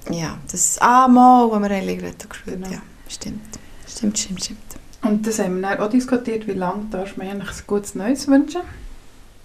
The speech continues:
Speaker 2: Ich habe heute die Theorie gehört, dass man bis zum zehnten Januar darf.
Speaker 1: Mhm.
Speaker 2: Aber ich wünsche euch jetzt gleich allen ein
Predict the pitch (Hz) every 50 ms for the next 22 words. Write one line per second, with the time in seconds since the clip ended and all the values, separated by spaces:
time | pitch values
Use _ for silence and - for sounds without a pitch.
0 | - - - - - - - _ - - - - 208 202 196 190 208 220 214 -
1 | - - 226 214 214 214 214 214 214 214 - 214 214 214 208 202 - 190 180 170
2 | 214 208 - 180 170 - - 190 185 190 190 - 180 175 175 175 180 208 220 226
3 | 226 220 220 - 208 196 208 226 220 - - - - - - - - 202 196 185
4 | 175 196 196 196 190 175 170 170 - 175 175 175 165 - - - 175 170 - -
5 | - 175 170 165 170 - 160 156 156 156 160 160